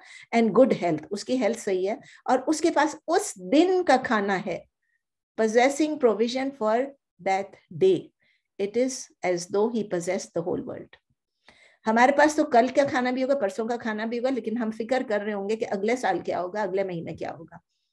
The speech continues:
ये हमारी कमजोरी है, ईमान की कमजोरी है, हमें मालूम भी नहीं हम कल तक जिंदा होंगे कि नहीं होंगे। तो दो चीजें हो गई, हमारा, हमारी जवानी हो गई और हमारा हेल्थ हो गया। तीसरी चीज क्या है? Our wealth, wealth before poverty।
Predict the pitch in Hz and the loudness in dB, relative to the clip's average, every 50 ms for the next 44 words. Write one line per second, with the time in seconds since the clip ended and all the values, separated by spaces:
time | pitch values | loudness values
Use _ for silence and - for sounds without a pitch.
0 | _ _ _ - - 226 233 226 208 196 190 196 208 226 220 220 - 190 180 170 | _ _ _ -6 -4 -2 -2 0 0 0 2 2 2 0 0 0 0 0 0 0
1 | 175 180 165 151 - 156 - - - - _ _ - - _ - 220 214 202 190 | 2 2 2 2 2 -2 -4 -6 -8 -14 _ _ -20 -20 _ 2 2 4 4 4
2 | 175 190 196 185 180 214 202 202 170 156 151 143 156 143 139 - - - - - | 4 4 2 2 0 -2 -2 -2 -2 -4 -2 -4 -4 -4 -4 -6 -8 -8 -10 -12
3 | - - - - _ 214 220 254 277 247 208 185 190 208 240 277 330 349 339 349 | -16 -20 -20 -8 _ 0 2 4 4 4 4 6 6 6 8 8 6 6 4 4
4 | 330 311 311 311 277 247 240 254 240 233 226 226 - 180 202 185 185 190 196 196 | 2 2 2 2 2 2 2 2 2 2 2 -2 0 0 -2 0 0 -2 -4 -4
5 | 180 170 170 170 170 165 165 160 165 170 165 160 - - - - 160 - _ _ | -6 -8 -8 -8 -8 -8 -8 -10 -10 -10 -12 -12 -14 -16 -16 -18 -20 -20 _ _
6 | _ _ _ _ - - - _ - 214 190 226 247 254 - 302 285 285 285 285 | _ _ _ _ -20 -20 -16 _ -2 2 6 8 8 8 8 6 4 6 6 6
7 | 277 277 277 294 302 320 - - 220 214 208 208 208 208 214 220 - 190 185 190 | 4 4 4 4 2 2 2 0 -2 0 0 2 2 2 2 2 0 -4 -4 -2
8 | 190 190 185 202 202 - - 185 175 185 196 196 190 190 196 214 233 240 233 247 | -2 0 0 -2 -2 -2 -4 -4 -2 0 0 2 2 0 0 0 0 0 2 2
9 | 247 214 185 196 190 190 180 175 175 180 185 196 196 208 220 220 247 226 220 233 | 2 2 0 -2 -4 -4 -4 -2 -4 -6 -4 -2 -2 -2 -2 -2 -4 -4 -4 -4
10 | 247 247 - 247 277 285 339 339 339 294 - 262 240 226 - 208 220 277 277 - | -6 -8 -6 -6 -6 -2 0 -2 -2 0 -2 -4 -6 -4 -4 -4 -4 -4 -6 -12
11 | _ - _ _ - 190 180 175 175 170 151 151 180 185 160 - - - - _ | _ -20 _ _ 0 2 2 2 0 -2 0 2 4 4 4 0 -4 -12 -20 _
12 | _ _ _ _ _ _ _ _ 185 214 233 269 262 226 202 208 208 202 180 180 | _ _ _ _ _ _ _ _ 2 2 2 2 2 0 0 2 2 2 2 2
13 | - 175 160 151 165 165 - - | 0 -2 -2 -2 -6 -8 -10 -14